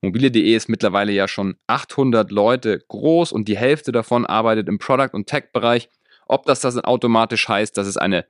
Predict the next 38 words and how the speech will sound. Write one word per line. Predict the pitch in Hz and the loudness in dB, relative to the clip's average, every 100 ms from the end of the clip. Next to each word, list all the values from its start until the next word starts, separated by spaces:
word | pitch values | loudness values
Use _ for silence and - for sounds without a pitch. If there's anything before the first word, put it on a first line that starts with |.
| _ | _
Tech-Company | 151 - 143 127 113 | -6 -2 -2 0 0
ist, | 117 - | 0 2
darüber | 104 107 104 95 | 0 0 0 0
haben | 98 98 | 0 0
wir | 87 | -2
uns | 90 | -2
im | 95 | -6
Podcast | - 165 - 131 - | -6 -8 -2 -2 -2
unterhalten. | 120 110 117 110 - 110 - - - | 0 0 2 0 0 -4 -4 -20 -4
Und | 107 110 | -2 2
neben | 113 151 127 | 4 4 4
den | 117 | 2
klassischen | 107 127 131 117 104 | 2 -2 -2 -6 -6
Fragen, | - 107 123 107 | -2 -2 0 -2
wie | 127 | -2
sie | 135 | 2
denn | 117 | 2
überhaupt | 107 110 - | 4 2 2
ins | 101 - | -4 0
C-Level | 185 156 | 0 0
gekommen | 143 - 139 131 | -2 0 0 2
ist | 123 123 - - - _ | 2 0 -4 -20 -20 _
und | - 208 214 - _ _ - | 2 4 4 -2 _ _ -2
was | 131 | -2
ihre | - 123 | 0 2
Überlebensstrategien | 113 110 127 131 - 117 110 117 117 | 2 4 4 2 -2 -4 -2 0 2
dort | 107 101 | 2 0
sind, | 117 110 107 | 0 0 0
haben | 104 107 | -2 0
wir | 98 | 0
auch | 113 | -2
darüber | 143 123 120 107 | -2 -2 0 0
gesprochen, | 110 - 113 117 101 | -4 -4 -4 -4 -2
wer | 78 | -2
ihre | 92 90 | -2 -4
größten | - 98 - - | -2 -4 -4 -12
Vorbilder | 98 180 180 156 139 | -2 0 0 0 0
sind, | 127 139 135 | 0 -2 -2